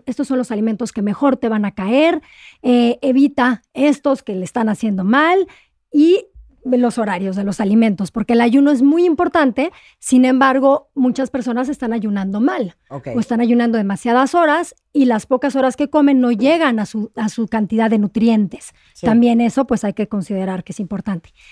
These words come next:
Speaker 1: Después de eso, suplementos. Hay suplementos hoy en día que nos ayudan mucho a reparar, desintoxicar, energetizar, muchos aspectos que son necesarios,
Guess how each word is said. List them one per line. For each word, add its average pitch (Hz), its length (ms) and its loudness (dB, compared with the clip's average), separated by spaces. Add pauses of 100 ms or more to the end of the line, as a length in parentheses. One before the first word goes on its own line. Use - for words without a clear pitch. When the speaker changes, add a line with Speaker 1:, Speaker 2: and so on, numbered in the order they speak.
(380)
Speaker 1:
Después 262 440 0
de 392 140 0
eso, 370 180 -4 (120)
suplementos. 240 880 -2
Hay 320 100 0
suplementos 302 680 0 (100)
hoy 277 220 2
en 277 100 2
día 240 140 0
que 262 120 -4
nos 240 160 -4
ayudan 226 280 2
mucho 262 420 2 (280)
a 349 100 -2
reparar, 240 680 0 (100)
desintoxicar, 240 1200 0 (300)
energetizar, 247 1080 0 (260)
muchos 302 420 2
aspectos 262 600 -2
que 226 120 -6
son 254 200 0
necesarios, 262 840 -2